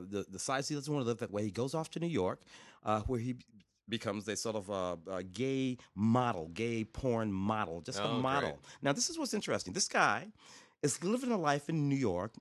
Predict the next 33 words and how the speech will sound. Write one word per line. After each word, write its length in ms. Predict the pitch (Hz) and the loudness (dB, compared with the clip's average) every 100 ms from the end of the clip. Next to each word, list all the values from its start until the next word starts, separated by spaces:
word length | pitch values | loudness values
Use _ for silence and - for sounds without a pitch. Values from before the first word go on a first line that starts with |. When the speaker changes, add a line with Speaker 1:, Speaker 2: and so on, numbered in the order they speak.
| - 160 | -4 0
Speaker 1:
as 100 | 151 | 0
a 60 | |
gay 240 | 151 151 151 | 0 0 0
porn 340 | - 247 214 | 0 0 0
model, 380 | 117 80 80 - _ _ _ _ - | 0 -2 -8 -18 _ _ _ _ 2
but 100 | 143 | 4
he 60 | |
decides 420 | 143 135 170 175 - | 4 0 2 0 0
he 100 | 156 | 0
needs 260 | 156 - | 0 2
a 40 | 120 | -2
secret 720 | - - - 254 - 131 - | 0 0 2 0 2 -2 -2
life. 200 | 80 69 _ _ _ _ _ _ _ _ _ _ _ | -10 -12 _ _ _ _ _ _ _ _ _ _ _
Speaker 2:
No. 340 | 98 95 80 78 | -6 -4 -2 10
Speaker 1:
Now, 160 | 165 180 | 12 12
he's 180 | 185 | 12
already 460 | 277 277 262 254 202 | 10 12 12 12 12
a 40 | |
gay 380 | 160 156 185 175 | 10 10 12 12
Speaker 2:
<laughs> 60 | 165 | 10
Speaker 1:
porn 420 | 165 202 196 170 | 8 10 10 10
model, 420 | 131 95 82 156 123 | 8 6 4 0 4
but, 180 | 127 110 120 | 4 2 0
but 140 | 127 160 | 4 6
he's 200 | 254 311 | 6 6
gonna 200 | 247 226 | 6 6
go 140 | 208 | 4
get 160 | 180 196 | 4 2
himself 360 | 175 208 180 | 4 2 2
a 60 | 131 | 0
secret 600 | - - 220 - 151 - | -4 -2 -2 2 2 2
<laughs> 140 | 127 | 6
life, 320 | 139 110 127 | 6 6 0